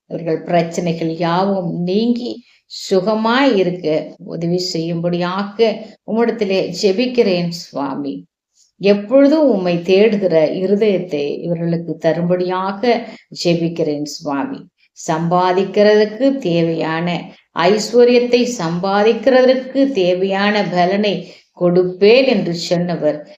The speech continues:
அந்த பலனை இவர்களை கொ-, இவர்களுக்கு கொடுத்து இவர்களை ஆசீர்வதியும். இயேசு கிறிஸ்துவின் ஈடு இணையற்ற நாமத்தில்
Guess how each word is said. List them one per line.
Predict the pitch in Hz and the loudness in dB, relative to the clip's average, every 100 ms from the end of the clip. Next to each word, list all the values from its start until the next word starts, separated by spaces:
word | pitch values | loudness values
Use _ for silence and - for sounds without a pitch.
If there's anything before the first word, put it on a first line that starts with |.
| _ | _
அந்த | - 151 147 | -6 -2 -2
பலனை | 160 180 214 240 214 160 165 | 2 4 4 4 2 0 -2
இவர்களை | 165 160 160 147 147 | -4 -4 -4 -4 -4
கொ-, | 185 180 180 | -4 -2 -2
இவர்களுக்கு | 175 165 165 160 151 | -2 -2 -4 -4 -4
கொடுத்து | 208 214 254 254 247 240 - _ | 2 4 2 0 -2 -2 -6 _
இவர்களை | - 160 160 147 143 - | -2 0 0 0 -2 -2
ஆசீர்வதியும். | 175 170 - - 170 143 143 139 139 139 _ _ _ | 0 0 -2 -2 -2 -2 -4 -6 -10 -12 _ _ _
இயேசு | 156 156 151 - 165 - | 0 0 0 -4 -6 -6
கிறிஸ்துவின் | 190 180 - 214 247 247 - - - | -8 -8 -4 0 0 -2 -6 -14 -6
ஈடு | 214 277 254 | 0 2 2
இணையற்ற | 196 190 240 247 247 349 233 | 0 0 0 0 0 0 0
நாமத்தில் | 185 170 165 165 160 - - | -2 -2 -4 -4 -4 -4 -8